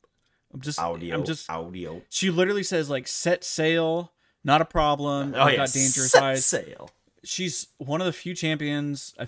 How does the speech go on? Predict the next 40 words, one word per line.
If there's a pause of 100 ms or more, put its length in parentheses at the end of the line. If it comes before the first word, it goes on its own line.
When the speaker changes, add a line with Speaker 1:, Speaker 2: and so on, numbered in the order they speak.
(120)
Speaker 1:
pretty
sure
Ari, (600)
they
changed
it
from
Ari,
but (360)
Miss
Fortune
still (140)
references
summoners. (380)
Speaker 2:
Oh,
yeah.
Speaker 1:
Um, (600)
"Don't
get
cocky.
I
know
what
I'm
doing.
I've
got
a
good
feeling
about
this. (460)
Watch
your
mouth,
kid,
or
you'll
end
up,